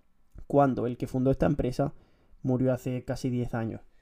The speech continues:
Entonces, evidentemente estos son ejemplos extremos. Ninguna de las personas que está escuchando este audio tendrá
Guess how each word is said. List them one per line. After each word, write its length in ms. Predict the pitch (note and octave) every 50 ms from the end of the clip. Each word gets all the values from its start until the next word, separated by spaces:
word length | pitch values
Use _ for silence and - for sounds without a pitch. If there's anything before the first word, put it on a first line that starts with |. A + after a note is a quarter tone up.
| - - - - - - - - _ _ _ _ _ _ _ _ _ -
Entonces, 440 | D3+ D3+ - D3 D3+ - C3 B2
evidentemente 540 | C#3 C3+ C#3+ D3+ D#3 D#3 D#3 D#3 D3+ C3+ C#3
estos 180 | C3+ - C#3 -
son 140 | - C3 B2+
ejemplos 380 | B2+ - D3 D3+ D#3 D3+ D#3
extremos. 480 | C#3+ C#3 - - D3 C#3 C#3 C#3+ D3+ - - - - - -
Ninguna 380 | - B2+ B2+ B2 B2+ C#3 C#3+ C#3
de 60 | C3+
las 100 | C3+ -
personas 360 | - C3 - C3+ C3 B2+ B2
que 180 | - - C3 B2+
está 180 | - - -
escuchando 420 | B2 - C3 B2 - C3 A#2+ A#2+ A#2+
este 200 | A#2 - B2+ B2
audio 360 | B2 B2 B2 A#2+ A#2+ A#2+ - - - _ _ _ - - _ _ _ _ _ _ - _
tendrá 560 | - C#3 C3+ B2+ B2 B2 B2 A#2+ A#2+ A#2 -